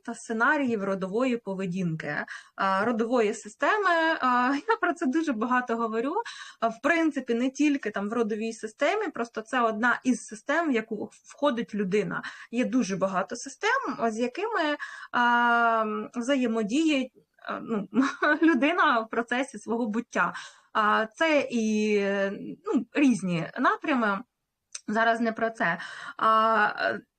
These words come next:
найчастіше ми входимо в родову систему,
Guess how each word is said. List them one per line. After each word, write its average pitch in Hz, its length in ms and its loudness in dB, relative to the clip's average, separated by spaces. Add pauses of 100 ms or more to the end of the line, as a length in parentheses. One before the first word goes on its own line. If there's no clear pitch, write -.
(120)
найчастіше 269 1200 0
ми 339 140 2
входимо 202 520 0
в 185 60 -6
родову 208 320 -4
систему, 320 680 0